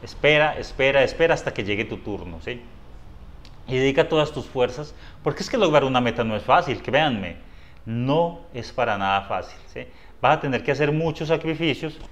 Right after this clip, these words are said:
Yo acá todavía jodiendo con este, mm, eh, micrófono, <laughs> pero bueno, vas a tener que hacer muchos sacrificios, ¿sí? Y lograr una meta, si tú quieres, vas a tener que sacrificar muchas cosas y enfocar todas tus fuerzas en esa meta hasta lograrlo.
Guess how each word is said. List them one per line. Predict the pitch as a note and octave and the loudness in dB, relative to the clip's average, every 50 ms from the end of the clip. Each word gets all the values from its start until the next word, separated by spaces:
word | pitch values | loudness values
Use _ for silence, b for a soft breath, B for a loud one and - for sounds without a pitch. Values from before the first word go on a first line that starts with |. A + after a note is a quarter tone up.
| B B B B B - - | B B B B B -16 -10
Yo | A2+ A2 A2+ A#2 A#2 | -6 -4 0 0 0
acá | A#2 - C3+ - | 2 0 0 0
todavía | C3+ A#2+ A2 A2 | 2 2 2 4
jodiendo | B2+ B2+ A2 G#2+ A#2+ A#2+ | 2 2 0 0 -2 -4
con | B2+ A2 G2+ | -4 -4 -6
este, | F#2+ - - C3+ C3 C3 B2+ B2+ | -6 -6 -2 0 0 0 0 -2
mm, | B2+ B2+ A#2+ A#2 A#2 - - B2 | -4 -6 -6 -8 -8 -10 -8 -6
eh, | A2 G2+ G2 F#2 F#2 F2+ F2+ F2+ F2 F2 E2+ F2 F2+ F#2 - - - - - | -4 -2 -2 0 -2 -2 -2 -4 -4 -6 -8 -10 -12 -14 -16 -16 -18 -16 -12
micrófono, | G2+ G#2+ A2+ - D3+ C#3+ B2+ A2 A#2+ C3 C3+ B2 - - - | -10 -8 -8 -4 0 0 0 0 0 -4 -6 -8 -12 -10 -10
<laughs> | A#2 - - - - - - - - | -10 -10 -10 -14 -16 -18 -12 -6 -2
pero | C3+ C#3+ | 2 4
bueno, | C#3+ C#3 B2+ B2 B2+ B2 B B B B B | 6 6 6 4 2 -2 B B B B B
vas | C3+ D#3+ E3+ | 4 4 4
a | F3 | 4
tener | F3 D3+ C3 | 2 0 0
que | - C#3+ | 0 0
hacer | C3 C#3+ C3 | 2 2 2
muchos | C3 A#2+ - G#2+ | 0 -2 -4 -6
sacrificios, | G#2 G2 - F#2+ F2+ G2+ A2 A2 G2+ - - - - - | -8 -8 -8 -8 -6 -4 -4 -4 -4 -6 -10 -16 -14 -10
¿sí? | G#2+ G#2+ G#2 - - - - - - | -10 -10 -10 -12 -16 -20 -20 -14 -8
Y | - C3 B2 | -4 -2 0
lograr | B2 B2 A#2 B2 B2 | 0 2 4 4 4
una | C3 D3 D3 | 4 2 2
meta, | D3+ D#3 D3 C#3+ - - D#3 D3+ B B B B | 4 4 4 2 2 -2 -8 -8 B B B B
si | - - | -12 -10
tú | A#2 D3 C3+ | -6 -4 0
quieres, | - E3+ E3+ D#3 - D3 | 0 0 0 0 -2 -4
vas | C3+ C3 D3 | -2 -2 -2
a | D3+ | -2
tener | - D3 B2+ A2+ G#2 - | -2 0 0 -2 -2 -4
que | - A2+ - - - | -8 -10 -10 -10 -14
sacrificar | - - C3 A#2+ B2+ C3 C3 - E3+ F#3 | -12 -8 -6 -4 -2 0 2 4 4 4
muchas | G3+ G3 G3 G#3+ G3+ - | 4 2 0 0 -2 0
cosas | - G#3+ G3 F#3+ F#3 - - | 2 2 2 2 2 0 0
y | E3+ | 0
enfocar | D3 C3+ - C#3 C#3 D3 C#3 - | 0 2 0 0 2 2 2 2
todas | - F3 E3+ E3+ | 4 0 0 0
tus | - C3+ A#2+ | -2 -6 -2
fuerzas | - C3+ B2+ A#2+ C#3+ C#3 - | 2 2 2 4 2 -2 -4
en | B2 A2+ | -4 -4
esa | G#2 G2 A#2+ A#2+ | -4 -2 -2 -2
meta | B2 A#2+ A#2 A#2+ B2+ B2 | 0 0 -2 -2 -2 -4
hasta | B2 - | -2 -2
lograrlo. | G#2 F#2 F2+ F2+ F#2 F#2+ F#2+ F2+ F2 | -4 -2 -2 0 0 0 0 0 -2